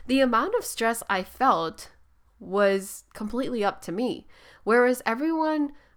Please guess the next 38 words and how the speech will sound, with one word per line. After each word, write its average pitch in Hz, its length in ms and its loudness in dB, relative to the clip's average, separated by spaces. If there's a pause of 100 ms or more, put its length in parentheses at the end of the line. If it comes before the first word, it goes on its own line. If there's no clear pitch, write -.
around 202 500 2
me 202 120 -2
would 196 200 -2
have 226 180 -2
expected 220 640 -6
that, 180 200 -4
"Oh, 269 220 4
she's 202 360 -8
moving. 196 360 -4
Oh, 262 120 0
you're 214 200 -2
moving. 202 480 0
You're 165 120 0
in 208 140 0
a 214 40 0
busy 214 440 -2
season. 208 520 -6
You 190 120 -2
must 196 260 -4
be 180 120 -8
so - 260 -10
stressed." - 720 -6
As 202 180 0
if 233 220 -4 (380)
the 202 140 2
season 208 580 -2
determines 185 600 -6
how 190 120 0
stressed 190 420 -6
I 180 100 -8
should 185 300 -10
be. 214 340 -8 (1800)
But 220 180 0
that's 240 240 0
the 202 140 -6
thing. 208 560 -4 (720)
That 240 140 0
is - 140 -4